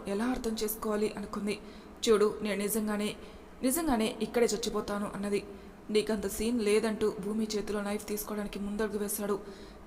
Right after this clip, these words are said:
చేయిని కోసుకుంది. బ్లడ్ రావటం మొదలైంది. షాక్తో భూమి వైపు చూస్తున్న విక్రమ్,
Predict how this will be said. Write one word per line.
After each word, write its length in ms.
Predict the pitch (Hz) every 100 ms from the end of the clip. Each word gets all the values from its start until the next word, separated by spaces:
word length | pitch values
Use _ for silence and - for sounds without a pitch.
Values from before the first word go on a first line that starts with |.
| -
చేయిని 220 | 202 202
కోసుకుంది. 600 | 196 202 202 - 202 214 - 175
బ్లడ్ 280 | 202 175
రావటం 380 | 208 202 202 202
మొదలైంది. 500 | 208 208 208 202 196 - - - - -
షాక్తో 460 | 277 277 - 254
భూమి 280 | 175 202 214
వైపు 260 | 208 196 208
చూస్తున్న 260 | 202 214
విక్రమ్, 380 | 196 196 214